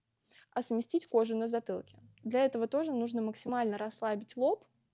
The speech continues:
И вы, м, вот эти вот все движения можете на самом деле выполнять лежа в постели.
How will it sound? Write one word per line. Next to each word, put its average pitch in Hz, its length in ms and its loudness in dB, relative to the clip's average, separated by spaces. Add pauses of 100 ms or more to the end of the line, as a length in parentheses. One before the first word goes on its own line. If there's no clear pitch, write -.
(800)
И 247 60 0
вы, 277 320 2
м, 254 360 0
вот 233 180 -4
эти 247 140 2
вот 220 160 -2
все - 160 -2
движения 269 500 0
можете 254 400 -2
на 220 100 -4
самом 240 380 -2
деле 220 240 2
выполнять 220 600 -4
лежа 233 220 -2
в - 60 -20
постели. 196 640 -4